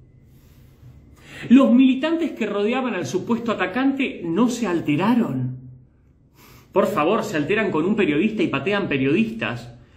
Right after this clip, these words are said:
A Mercedes Ninzi la sacaron a patadas en el culo, pero a un tipo con un arma simplemente se lo dieron a la Federal. Y la Federal lo agarró y se lo llevó. En ningún momento hicieron un operativo antiatentado.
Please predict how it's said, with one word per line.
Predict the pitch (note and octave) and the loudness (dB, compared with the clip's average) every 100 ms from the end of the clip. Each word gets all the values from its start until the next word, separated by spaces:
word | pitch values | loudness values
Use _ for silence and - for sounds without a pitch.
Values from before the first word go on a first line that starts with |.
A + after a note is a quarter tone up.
| - | -6
A | D3+ | -2
Mercedes | D#3+ C3+ G3+ F3+ | -2 -2 0 2
Ninzi | F3 A#3 A#3 - - | 2 2 0 -6 0
la | D#3+ | 0
sacaron | C3 D#3+ D3+ G#3+ A#3 | 0 -4 0 0 2
a | F3+ C#3 | 0 -2
patadas | D3 - G#3+ A3+ - | -4 -2 -2 -2 -4
en | D3+ | -4
el | C#3+ C#3 | -2 -2
culo, | A3 C4+ F3+ C#3 - - - | 2 4 4 0 -6 -14 -2
pero | F#3+ F#3 G3 - - - - | 4 4 2 -2 -12 -14 0
a | |
un | G#3+ B3+ | 4 4
tipo | C4 C4+ | 4 2
con | A3+ | 0
un | A#3 A#3+ | 2 2
arma | C#4 C#4 D4 C#4+ - G#3 | 2 0 0 -4 -6 -6
simplemente | G#3 D#4+ C#4 A3+ C#4 C4+ C#4+ | 0 0 2 2 0 0 -2
se | - | -2
lo | G3 F#3 | 0 4
dieron | B3 C4+ A#3 | 4 4 2
a | F#3 | 0
la | F#3 | -2
Federal. | A3+ B3 D#4 D4 - - | -2 0 0 0 -4 0
Y | C#4+ | 4
la | C#4+ | 4
Federal | - D#4 D4 D4+ F#4+ F#4 A#3 | 2 0 0 0 -2 -4 -2
lo | A#3+ | 0
agarró | B3 B3 C4+ F#4 | 2 0 0 2
y | F#4+ | 0
se | E4+ A#3+ | 2 0
lo | A#3 | 0
llevó. | A#3+ E4 E4+ | 2 2 2
En | B3+ C4+ | 4 4
ningún | C#4+ F#4 F4 | 4 2 2
momento | C4 D#4+ C#4+ | 2 2 0
hicieron | - C#4 C4 | 0 0 0
un | C#4 C#4 | 2 2
operativo | B3+ F#3+ F3 C#4+ D#4+ D#4 - | 2 -2 0 2 2 2 -2
antiatentado. | F#3+ G#3 E3 F#3 G3+ F#4 F#4 B3 D#3 - - - | -4 -2 -4 -4 0 2 2 2 -2 -6 -12 -20